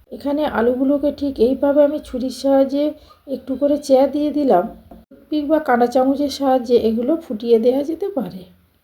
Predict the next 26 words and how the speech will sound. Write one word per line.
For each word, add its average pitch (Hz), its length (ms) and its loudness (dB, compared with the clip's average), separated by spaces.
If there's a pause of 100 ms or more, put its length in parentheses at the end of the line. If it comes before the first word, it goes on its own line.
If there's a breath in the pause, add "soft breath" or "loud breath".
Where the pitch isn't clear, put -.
(240)
এখানে 285 260 0
চার 233 260 0
টেবিল 277 260 0
চামচ 302 340 -6
ফেটানো 262 380 0
টক 226 280 2
দই 320 160 2
নিয়েছি, 190 440 -2 (580)
চারটে 240 320 -4
কাঁচা 262 280 4
লঙ্কা, 277 360 2
চার 240 280 0
টুকরো 269 260 0 (120)
আদা 220 260 2 (120)
পেস্ট 262 300 0
করে 320 240 -2
রেখেছি, 185 440 -2 (520)
সাথে 240 220 -2 (140)
এক 233 180 0
মুঠো 269 280 2 (120)
কাজু 220 380 0
আর 269 100 6
দু 220 140 -2
টেবিল 262 360 2
চামচ 294 300 0 (100)
পোস্ত 269 340 -4